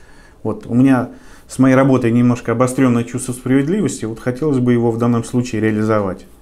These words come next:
конкретными делами и конкретными, как наш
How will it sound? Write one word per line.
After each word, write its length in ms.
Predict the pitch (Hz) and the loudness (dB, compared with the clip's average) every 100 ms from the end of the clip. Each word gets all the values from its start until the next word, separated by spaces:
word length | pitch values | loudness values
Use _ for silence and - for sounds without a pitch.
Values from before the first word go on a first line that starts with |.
| - | -12
конкретными 640 | 110 110 127 131 113 107 | -8 -2 0 0 0 -2
делами 540 | 98 101 113 139 160 104 | -2 -2 0 0 0 -2
и 440 | 98 104 95 - - - - - - - - - 95 | -2 -4 -6 -8 -14 -20 -20 -20 -20 -20 -20 -16 -8
конкретными, 480 | 110 107 127 110 107 | -4 -2 -2 -2 -2
как 240 | 104 104 | -2 -4
наш 140 | 101 | -6